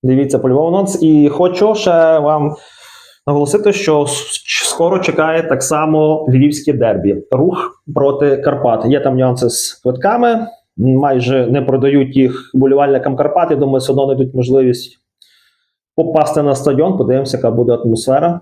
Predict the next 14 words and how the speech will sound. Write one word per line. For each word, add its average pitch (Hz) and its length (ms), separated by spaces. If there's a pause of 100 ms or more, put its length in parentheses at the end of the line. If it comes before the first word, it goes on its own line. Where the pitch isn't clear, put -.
що 120 120
до 117 120
чого. 151 380 (560)
Ну, 123 380 (580)
чекаємо 147 580 (540)
анонс 147 360
і 135 40
скоро 131 340
прев'ю 131 380
до 117 480 (760)
цікавих 135 500
матчів 131 400
в - 180
чемпіонатах. 139 720